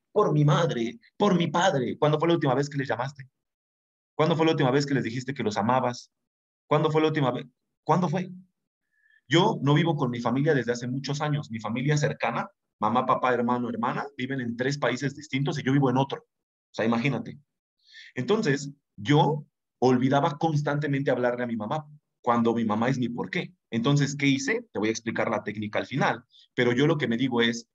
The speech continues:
si tú consideras tus relaciones partes importan-, importantes de tu vida, ¿no consideras que de los mil cuatrocientos cuarenta minutos podríamos tomar treinta minutos al día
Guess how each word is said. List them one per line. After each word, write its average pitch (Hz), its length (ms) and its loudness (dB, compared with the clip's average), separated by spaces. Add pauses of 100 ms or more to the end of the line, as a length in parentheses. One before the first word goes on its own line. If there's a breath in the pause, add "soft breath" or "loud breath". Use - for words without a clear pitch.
(220)
si 143 160 -6
tú 151 120 -2
consideras 151 500 0
tus 131 120 -6
relaciones 131 480 -4
partes 143 340 -2
importan-, 117 540 -4
importantes 120 520 -2
de 117 60 -6
tu 117 60 -10
vida, 117 180 0
¿no 135 140 -4
consideras 147 480 -2
que 135 100 -8
de 107 80 -6
los 101 140 -12
mil 123 120 -8
cuatrocientos 135 540 -4
cuarenta 110 380 -2
minutos 113 320 -6
podríamos 120 480 -2
tomar 113 280 -2
treinta 143 320 0
minutos 123 460 -4
al 107 240 2
día 127 400 2